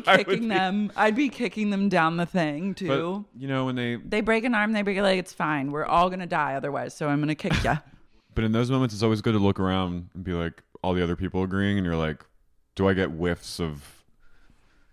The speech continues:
Speaker 1: will they help vibes?" And you don't always. I don't wanna be like a,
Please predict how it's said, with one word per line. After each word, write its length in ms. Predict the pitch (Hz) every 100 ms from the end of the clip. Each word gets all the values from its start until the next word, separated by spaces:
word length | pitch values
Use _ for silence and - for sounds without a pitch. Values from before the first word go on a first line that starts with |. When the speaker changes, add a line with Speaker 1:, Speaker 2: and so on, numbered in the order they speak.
| - - _
Speaker 1:
will 180 | 92 98
they 160 | 92
help 400 | 87 92 71 - - _ _
vibes?" 680 | 80 90 67 64 78 - - _ _ -
And 100 | 92
you 60 | 95
don't 160 | 113
always. 560 | 120 113 71 62 - - _ _ _ _ _ -
I 60 |
don't 100 | 127
wanna 140 | 156 165
be 140 | 175
like 180 | 170
a, 100 | 143